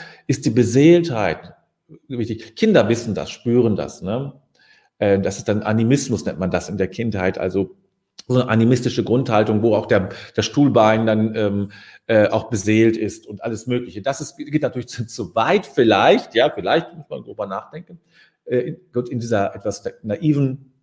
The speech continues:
dem Kind gemäßen Art und Weise geht es dann vielleicht als Erwachsener zu weit. Aber, ähm, natürlich haben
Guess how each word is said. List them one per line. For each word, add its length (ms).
dem 120
Kind 240
gemäßen 380
Art 220
und 100
Weise 380
geht 140
es 100
dann 160
vielleicht 360
als 160
Erwachsener 460
zu 220
weit. 300
Aber, 580
ähm, 540
natürlich 580
haben 640